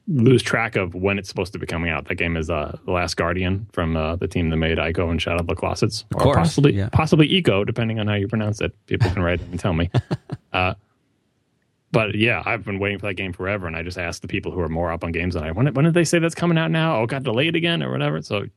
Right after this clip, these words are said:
Speaker 1: yeah, the, that application for, for the casual hardcore gamer, they can use that line if they like.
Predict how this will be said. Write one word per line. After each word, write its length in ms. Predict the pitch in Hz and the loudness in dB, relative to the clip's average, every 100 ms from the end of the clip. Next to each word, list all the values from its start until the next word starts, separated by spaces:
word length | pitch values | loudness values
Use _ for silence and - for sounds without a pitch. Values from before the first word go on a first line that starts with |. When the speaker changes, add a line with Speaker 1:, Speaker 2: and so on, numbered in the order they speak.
| _ _ | _ _
Speaker 1:
yeah, 140 | - - _ _ | -10 -10 _ _
the, 240 | - 50 - _ _ _ | -6 -6 -6 _ _ _
that 140 | - 107 | -4 -2
application 600 | 107 107 110 104 101 107 - - | -2 -2 -2 -2 -4 -4 -8 -18
for, 160 | - - | -14 -12
for 160 | - 90 | -8 -6
the 100 | - | -6
casual 480 | - - 123 131 110 | -6 -2 0 0 -2
hardcore 420 | 110 107 - 92 | -2 -2 -2 0
gamer, 280 | 90 78 73 | 0 -2 -4
they 100 | 85 | -6
can 160 | - | -4
use 200 | 87 87 | -4 -2
that 160 | 90 87 | -2 -2
line 260 | 82 76 | -4 -6
if 60 | - | -8
they 100 | - | -8
like. 320 | 90 - - | -10 -12 -20